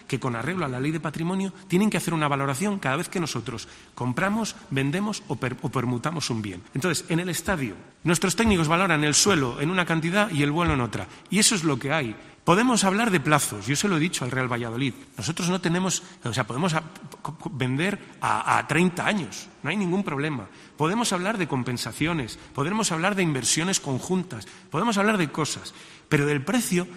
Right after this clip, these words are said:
no podemos hablar, salvo que, salvo que se nos presente una tasación alternativa que convenza a los técnicos de que están en un error, de que no han valorado bien el bien y cambien esa valoración o la corrijan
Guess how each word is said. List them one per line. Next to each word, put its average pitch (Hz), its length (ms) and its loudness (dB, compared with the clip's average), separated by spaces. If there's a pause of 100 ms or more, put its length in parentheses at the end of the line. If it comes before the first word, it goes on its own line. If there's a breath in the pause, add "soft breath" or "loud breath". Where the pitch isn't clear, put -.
(160)
no 165 380 2
podemos 143 480 0
hablar, 120 360 -2 (200 loud breath)
salvo 233 420 4
que, 170 240 2 (360)
salvo 175 340 0
que 147 220 0 (180 loud breath)
se - 120 -2
nos 123 140 -2
presente 147 420 0
una 135 140 0
tasación 143 400 0
alternativa 156 720 -2 (180 loud breath)
que 135 140 -2
convenza 127 500 0
a 110 60 -4
los 110 180 -6
técnicos 170 400 -2
de 113 80 -6
que 107 140 -10
están 165 260 2
en 156 140 4
un 165 100 4
error, 208 320 0 (240)
de 127 80 -6
que 113 140 -6
no 135 100 0
han 156 80 0
valorado 156 320 -2
bien 170 180 -2
el 180 120 -4
bien 233 300 -2 (180)
y 156 240 -2 (260)
cambien 156 560 2
esa 143 220 0
valoración 131 580 -2 (240)
o 123 140 -2
la 120 160 2
corrijan 165 580 -2